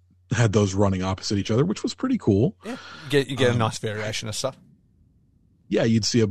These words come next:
Speaker 1: a couple of, like, junior tag matches before the World Tag League shows. You'd see a couple of multi-man tag matches before the Best of Super Junior shows.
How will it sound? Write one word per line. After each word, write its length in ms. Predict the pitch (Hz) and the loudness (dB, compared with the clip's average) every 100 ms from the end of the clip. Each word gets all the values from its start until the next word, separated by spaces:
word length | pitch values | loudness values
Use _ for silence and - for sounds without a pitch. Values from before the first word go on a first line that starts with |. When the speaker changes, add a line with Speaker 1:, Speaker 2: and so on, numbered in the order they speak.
| - | 0
Speaker 1:
a 160 | 110 101 | -2 0
couple 300 | 120 113 107 | 0 2 0
of, 120 | 98 | 0
like, 160 | 104 | -2
junior 340 | 101 113 107 104 | 0 0 0 0
tag 300 | 117 104 95 | 0 0 0
matches 340 | 101 101 107 | -2 -2 -4
before 260 | 95 104 110 | -6 -4 -2
the 80 | 101 | 0
World 180 | 101 98 | -2 -2
Tag 240 | 107 95 | -2 -2
League 180 | 101 92 | -4 -4
shows. 380 | - 101 101 95 | -4 -2 -2 -4
You'd 100 | 95 | -4
see 120 | 98 | -6
a 60 | |
couple 280 | 92 104 101 | -4 -6 -4
of 80 | 92 | -2
multi-man 560 | 104 101 101 98 98 95 | 0 0 -2 -4 -4 -2
tag 240 | 107 95 | -2 -2
matches 380 | 98 95 - 90 | -2 -4 -4 -6
before 520 | 92 - 98 95 92 | -8 -4 -2 0 -2
the 300 | 90 92 90 - _ | -4 -6 -8 -12 _
Best 260 | 110 101 - | -6 -4 -2
of 80 | 101 | 0
Super 220 | 107 92 | -2 0
Junior 240 | 101 95 98 | 0 0 2
shows. 260 | 120 113 | 2 2